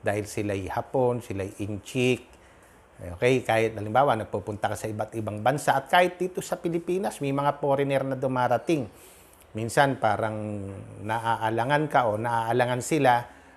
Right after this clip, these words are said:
pero sa pamamagitan ng pag-smile o yung pangiti, kumbaga kahit anong nasyon kayo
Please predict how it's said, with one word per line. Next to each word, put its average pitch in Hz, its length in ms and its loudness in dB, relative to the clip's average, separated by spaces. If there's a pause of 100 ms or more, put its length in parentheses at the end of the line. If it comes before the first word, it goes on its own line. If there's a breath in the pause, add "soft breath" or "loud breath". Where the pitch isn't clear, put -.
(120)
pero 135 500 6
sa 139 220 -2
pamamagitan 147 800 0
ng 143 180 -2
pag-smile 123 1120 -4
o 110 140 -4
yung 110 180 -6
pangiti, 120 640 -2 (560 loud breath)
kumbaga 165 480 2
kahit 147 320 2
anong 151 240 -2
nasyon 151 460 -2
kayo 110 480 0